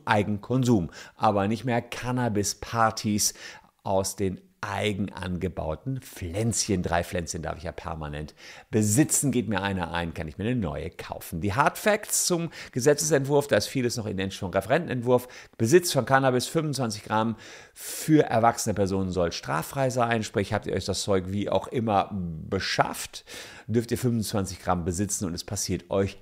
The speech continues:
nichts. Kann auch sein, dass die Beschaffung illegal war. Wenn die aber nicht wissen, wie ihr euch beschafft habt, habt ihr fünfundzwanzig Gramm und das ist dann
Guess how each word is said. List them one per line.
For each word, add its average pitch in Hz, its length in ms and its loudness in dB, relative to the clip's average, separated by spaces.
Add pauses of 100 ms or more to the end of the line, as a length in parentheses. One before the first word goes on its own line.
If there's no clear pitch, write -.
nichts. - 380 2
Kann 82 140 -2
auch 80 60 -6
sein, 92 100 -2
dass 85 100 -4
die 82 60 -10
Beschaffung 143 420 -4
illegal 131 640 4
war. 123 380 8
Wenn 92 200 0
die 87 100 2
aber 85 80 0
nicht 85 140 -4
wissen, 92 240 -6
wie 98 160 0
ihr 64 80 4
euch 85 140 2
beschafft 98 320 -2
habt, - 140 0
habt 98 200 0
ihr 101 80 0
fünfundzwanzig 90 460 -4
Gramm 87 180 -2 (340)
und 180 260 0
das - 220 2
ist - 260 -4
dann 143 180 2